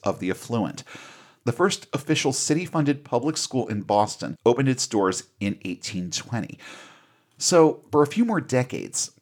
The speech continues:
a child's education, or lack thereof, was determined by the parents, but there were those forward-thinking law and policymakers who understood that if our society was going to advance significantly, people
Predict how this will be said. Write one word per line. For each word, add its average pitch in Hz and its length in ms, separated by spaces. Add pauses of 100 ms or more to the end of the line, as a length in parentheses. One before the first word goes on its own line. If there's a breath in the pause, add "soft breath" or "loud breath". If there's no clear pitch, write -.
a - 60
child's 135 340
education, 123 600
or 104 120
lack 101 360
thereof, 101 640 (260 loud breath)
was 139 240
determined 151 400
by 120 120
the 110 100
parents, 123 460
but - 200
there 156 140
were 160 120
those 131 240
forward-thinking 131 960
law 117 300
and 107 160
policymakers 95 880 (240 loud breath)
who - 140
understood 151 420
that 123 140
if 127 180
our 123 220
society 113 480
was 107 100
going 110 200
to 120 160
advance 101 400
significantly, 95 920
people 156 520